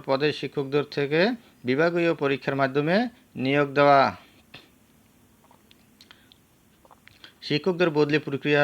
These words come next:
সারা বছর চালু করে সহজ করা ও পারস্পরিক বদলি চালু করা, সকাল দশটা থেকে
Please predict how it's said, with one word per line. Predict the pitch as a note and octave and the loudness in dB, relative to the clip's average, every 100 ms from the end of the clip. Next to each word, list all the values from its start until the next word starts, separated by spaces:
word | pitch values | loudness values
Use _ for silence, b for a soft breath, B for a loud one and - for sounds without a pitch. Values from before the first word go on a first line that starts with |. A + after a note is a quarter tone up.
| C#3+ | 2
সারা | C#3+ C#3+ | 0 0
বছর | C#3 C#3 D3 | 0 -4 -4
চালু | C#3 C3+ | -2 -2
করে | C#3 C#3 D#3 A3+ - B - | 0 0 2 0 -4 B -14
সহজ | - C3 C#3+ | -2 0 0
করা | - C#3+ E3+ G#3+ - b - | 0 2 2 0 -8 b -6
ও | B2+ | -4
পারস্পরিক | B2 D3 E3 E3 D#3+ C#3 | 0 0 0 0 0 0
বদলি | C3+ C#3 | -2 -2
চালু | C3 C3 C3+ | -2 -2 0
করা, | C#3 C#3+ F3 G#3 b b - | 2 4 2 0 b b -8
সকাল | - C3 C#3 | -4 0 0
দশটা | C3 D3 - | 2 0 -2
থেকে | C#3+ D3+ D3 | -4 -2 0